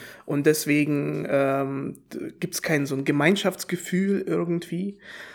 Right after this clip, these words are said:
Aber ich hab das gemerkt, dass es ja trotzdem ein Dorf ist, als an einem anderen Tag,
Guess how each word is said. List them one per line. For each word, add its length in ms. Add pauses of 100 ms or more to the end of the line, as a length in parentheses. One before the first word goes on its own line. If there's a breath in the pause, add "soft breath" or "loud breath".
(300 loud breath)
Aber 760
ich 200
hab 100
das 220
gemerkt, 420
dass 140
es 100
ja 60
trotzdem 440
ein 200
Dorf 340
ist, 400 (220)
als 400
an 140
einem 280
anderen 460
Tag, 400